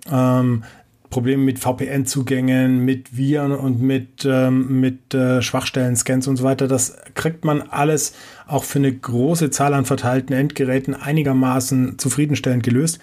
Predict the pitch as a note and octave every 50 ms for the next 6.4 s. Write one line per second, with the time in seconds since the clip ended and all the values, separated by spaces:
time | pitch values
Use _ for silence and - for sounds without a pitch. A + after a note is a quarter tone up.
0 | - - - - - - - - C#3 C3+ C3+ A#2+ B2+ D3 E3+ E3 - D#3+ C3+ C3
1 | C3 C3 - C#3 B2+ - - C3+ B2+ B2+ B2+ B2 D3 - - D#3 B2+ C#3+ C#3 C#3
2 | C#3 C#3 C3 - C3+ C3+ C3+ C3 A#2 B2+ B2+ A#2 C3+ B2 A2 A#2+ B2 A#2 - C#3
3 | C3 A#2+ A2+ A2+ - C3 B2+ B2 - - D3+ - - - B2+ - - A2+ - A#2
4 | A2+ A2+ A#2 A#2 A#2 G#2+ A#2 C3 C#3 - - - - - - - - - - -
5 | - - B2 A#2+ A#2+ B2+ B2+ A2+ - - E3 E3+ E3 E3 - - - C#3 C3 C#3+
6 | D#3+ D#3+ D3 - - - -